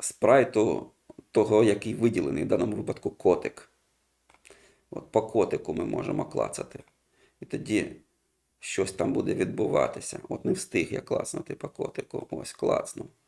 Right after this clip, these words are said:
От два рази, бачите, лічильник працю-, працює. Три. Е, цей раз не натиснув. Знову клацнув. Чотири. Тобто лише тоді, коли я клацаю по потрібному спрайту.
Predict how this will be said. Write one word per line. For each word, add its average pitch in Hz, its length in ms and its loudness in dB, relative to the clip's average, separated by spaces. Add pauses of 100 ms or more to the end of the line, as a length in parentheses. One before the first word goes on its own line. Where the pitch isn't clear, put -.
(440)
От - 120 -6
два 101 200 6
рази, 87 260 6
бачите, - 400 2
лічильник 104 540 -2
працю-, - 420 -6
працює. 95 520 -2
Три. - 520 0 (680)
Е, - 240 -4
цей 101 240 2
раз 98 220 2
не 107 80 2
натиснув. 98 680 -2 (380)
Знову 104 360 -2
клацнув. - 580 2
Чотири. 90 720 -2
Тобто - 480 -6
лише 113 280 0
тоді, 160 340 -2
коли 117 320 2
я - 140 2
клацаю - 540 0
по - 160 -2
потрібному 113 760 -4
спрайту. - 580 -4